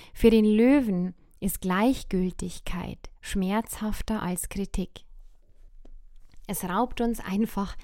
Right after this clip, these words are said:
Lebensfreude, wenn wir übergangen werden, wenn wir eben keine Anerkennung bekommen, wenn wir unsichtbar sind,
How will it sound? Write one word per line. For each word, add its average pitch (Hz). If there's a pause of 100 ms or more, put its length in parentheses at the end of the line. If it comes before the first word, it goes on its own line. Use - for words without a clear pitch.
(140)
Lebensfreude, 190
wenn 180
wir 180
übergangen 180
werden, 160 (400)
wenn 196
wir 190
eben 196
keine 233
Anerkennung 180
bekommen, 185 (380)
wenn 202
wir 190 (240)
unsichtbar 220
sind, 175